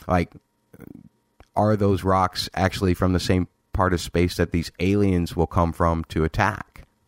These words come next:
in the future? I felt like all of the clues to the Destiny episode were actually laid out really well, but they didn't, you know, they didn't pay off until the Destiny episo-, episode, so I thought that was good. Um, but the whole Savage using tech from the future,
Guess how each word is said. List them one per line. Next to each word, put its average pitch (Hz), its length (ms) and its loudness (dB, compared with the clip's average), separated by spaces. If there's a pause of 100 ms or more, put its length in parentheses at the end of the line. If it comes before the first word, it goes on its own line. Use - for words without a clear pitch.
(120)
in 82 180 2
the 76 80 2
future? - 480 -4 (600)
I 98 280 -2
felt 101 260 -2
like 87 160 -2
all 95 160 2
of 101 80 -2
the 92 100 0
clues 101 460 -2
to 90 180 -2
the 82 120 -2
Destiny 87 520 -2
episode 80 680 0 (400)
were 87 180 -2
actually 78 360 -2
laid 82 220 0
out 78 220 0
really 82 220 2
well, 82 480 0
but 87 100 -2
they 85 140 0
didn't, 85 340 -2 (100)
you 85 140 -2
know, 76 160 -2
they 90 140 -2
didn't 85 260 0
pay 87 160 0
off 98 300 -2
until 73 220 -6
the 71 100 -6
Destiny 73 380 -4
episo-, 67 400 -6 (100)
episode, 73 500 -2
so - 80 -2
I - 60 2
thought - 160 -4
that - 160 -4
was 73 140 -4
good. 90 380 0 (460)
Um, 73 400 -2 (100)
but 80 220 -2
the 76 80 -2
whole 78 240 2
Savage 85 480 0
using 80 320 0
tech - 300 -2
from 80 180 -4
the 76 80 0
future, 90 480 0